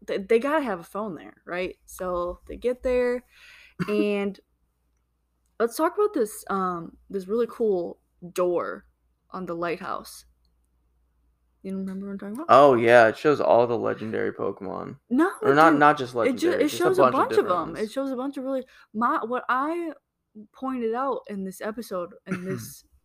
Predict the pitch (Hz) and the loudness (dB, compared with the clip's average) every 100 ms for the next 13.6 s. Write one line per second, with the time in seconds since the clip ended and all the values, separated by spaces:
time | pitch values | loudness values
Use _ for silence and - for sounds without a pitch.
0 | - 208 262 320 170 165 - 180 - 202 | -10 -6 -4 -4 -4 -6 -12 -12 -6 -6
1 | - - _ _ _ _ _ _ _ - | -6 -12 _ _ _ _ _ _ _ -8
2 | 196 247 285 285 269 233 - _ _ _ | -4 -2 -2 0 0 0 -4 _ _ _
3 | _ 208 202 190 185 185 233 240 220 202 | _ -6 -6 -6 -8 -6 -6 -4 -4 -6
4 | 180 - 180 175 165 175 - _ _ _ | -8 -8 -10 -10 -10 -12 -16 _ _ _
5 | _ _ - 196 185 175 - 185 202 208 | _ _ -16 -12 -12 -16 -10 -4 -2 -2
6 | - 165 160 185 226 285 - _ _ _ | -4 -6 -6 -4 -4 -4 -6 _ _ _
7 | _ _ _ - 202 190 180 170 - _ | _ _ _ -2 2 2 0 -6 -14 _
8 | _ _ - 190 202 - _ _ _ - | _ _ -6 0 0 0 _ _ _ -6
9 | 202 202 233 262 - 208 170 180 190 214 | -2 2 2 0 -2 -4 -4 -6 -4 -2
10 | 262 - 170 151 110 - _ _ _ _ | -2 -4 -6 -6 -8 -12 _ _ _ _
11 | - 190 175 - 208 208 202 165 - - | -6 -4 -4 -4 0 0 -2 -6 -10 -10
12 | 196 240 - - _ _ _ _ _ _ | -8 -6 -8 -14 _ _ _ _ _ _
13 | _ - 190 180 170 | _ -10 -8 -8 -8